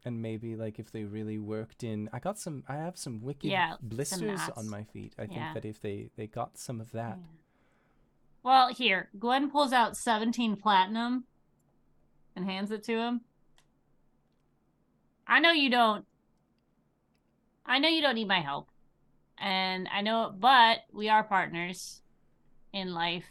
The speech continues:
Speaker 2: and in marriage and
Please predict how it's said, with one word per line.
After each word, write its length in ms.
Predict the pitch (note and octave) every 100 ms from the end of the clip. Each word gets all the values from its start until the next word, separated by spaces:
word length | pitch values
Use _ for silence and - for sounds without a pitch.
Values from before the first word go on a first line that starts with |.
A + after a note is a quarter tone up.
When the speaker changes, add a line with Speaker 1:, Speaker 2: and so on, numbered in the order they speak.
| -
Speaker 2:
and 300 | E3+ F3 F3
in 360 | F3 F3 F3 F3 _ _ _ _ _ _ _ _ _ _ _ _ _ -
marriage 540 | A3+ G3+ G3 G#3+ G#3 E3+
and 240 | F3 E3+